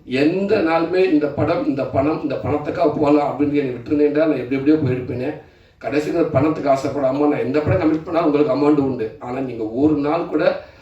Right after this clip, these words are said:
பணத்துக்காக நீங்க எங்கேயுமே விட்டு கொடுத்ததே இல்லை என்னைய.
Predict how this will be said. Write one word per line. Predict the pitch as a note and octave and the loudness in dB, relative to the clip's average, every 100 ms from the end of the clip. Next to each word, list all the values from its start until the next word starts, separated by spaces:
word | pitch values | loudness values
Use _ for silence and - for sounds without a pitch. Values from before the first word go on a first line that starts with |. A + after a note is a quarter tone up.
| - _ | -20 _
பணத்துக்காக | - C#3+ E3+ F#3 - E3 F3+ A3 G#3+ | 0 0 -2 -4 -2 0 0 -4 -4
நீங்க | D3 C3 | -10 -8
எங்கேயுமே | B2 C3+ C#3+ D#3+ | -6 -6 -6 -6
விட்டு | F3+ B2+ A2 | -6 -8 -6
கொடுத்ததே | C#3+ D3 D3+ D#3 | -6 -2 2 4
இல்லை | C3+ A#2 | 2 -2
என்னைய. | G#2+ G#2 | -4 -6